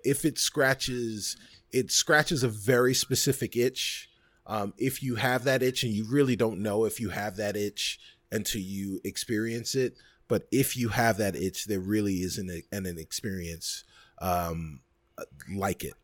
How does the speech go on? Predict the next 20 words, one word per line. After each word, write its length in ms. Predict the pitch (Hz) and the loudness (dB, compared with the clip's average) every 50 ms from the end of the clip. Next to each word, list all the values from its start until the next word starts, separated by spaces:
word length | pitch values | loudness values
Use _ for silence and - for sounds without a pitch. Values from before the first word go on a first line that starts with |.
| _ - | _ -6
It, 220 | 95 90 - - | -4 -4 -4 -2
it. 140 | 101 104 - - - | -4 -4 -4 -4 -4
it 180 | 101 104 92 | -4 -4 -2
is 300 | 92 87 85 - - - - | -4 -6 -6 -8 -10 -8 -8
truly, 560 | - - - - - 120 113 104 92 87 82 | -8 -8 -8 -6 -4 -2 -2 0 -2 -2 -4
truly 380 | - - - 98 85 82 80 76 | -6 -6 -6 -6 -6 -8 -10 -12
remarkable. 540 | 73 80 80 76 73 - 82 - 71 73 78 | -12 -12 -12 -12 -12 -14 -14 -12 -10 -8 -6
I, 240 | 87 87 82 82 - - | -4 -4 -6 -6 -8 -8
I 220 | 85 85 82 85 - - | -6 -6 -6 -6 -6 -4
absolutely 560 | - 95 92 - - 90 80 71 67 80 80 | -2 -2 -2 -2 -4 -6 -8 -8 -8 -10 -10
love 200 | 80 82 80 80 | -10 -10 -10 -10
that 160 | - - - | -10 -10 -8
game. 220 | - 87 80 78 - - - - - - | -8 -8 -8 -8 -10 -14 -18 -20 -6 6
Frontier 340 | - 202 202 190 226 247 226 | 10 10 12 12 12 12 12
Developments, 520 | 202 202 190 247 247 240 208 185 170 - | 12 12 12 12 12 12 12 12 10 10
holla 260 | - 185 196 208 226 | 10 10 10 12 10
at 120 | 220 214 - | 10 10 8
your 80 | 147 | 6
boy, 360 | 110 120 160 208 247 254 233 165 | 8 10 12 12 12 12 12 12
yo. 420 | 131 131 143 151 175 208 269 | 12 12 10 10 10 8 6